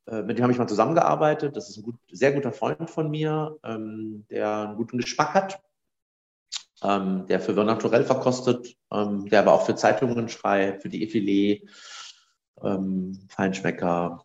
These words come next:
Tageszeitungen et cetera und da halt sein Weinwissen entsprechend auch kundtut. Und da kriege ich auch immer wieder ganz gute, interessante, ähm, Eindrücke von gewissen Sachen. Und wenn er über was schreibt oder wenn er darüber was sagt, wie ihm das gefällt,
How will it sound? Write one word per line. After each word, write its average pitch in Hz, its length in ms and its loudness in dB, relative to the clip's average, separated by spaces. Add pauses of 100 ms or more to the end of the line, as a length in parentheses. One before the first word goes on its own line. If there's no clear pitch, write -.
Tageszeitungen 90 800 2
et 82 100 2
cetera 104 320 4
und 85 180 2
da 85 140 6
halt 92 220 4
sein 85 240 2
Weinwissen 113 480 0
entsprechend 117 680 -8
auch - 220 -10
kundtut. 151 760 -4
Und 104 560 -2
da 95 100 8
kriege - 260 6
ich 113 100 4
auch - 140 6
immer 135 180 10
wieder 131 180 10
ganz 127 240 4
gute, 131 480 4
interessante, 120 840 -2 (500)
ähm, 107 400 0
Eindrücke 127 600 2
von 120 200 -6
gewissen 120 340 -4
Sachen. 127 420 2
Und 107 160 -2
wenn 107 160 2
er 107 300 4
über 104 200 2
was 101 180 2
schreibt 110 560 4
oder 107 140 4
wenn 98 120 0
er 98 120 0
darüber 95 540 0 (280)
was 95 240 -6
sagt, 104 460 2
wie 123 160 -6
ihm 131 100 -4
das 120 180 -2
gefällt, 117 580 2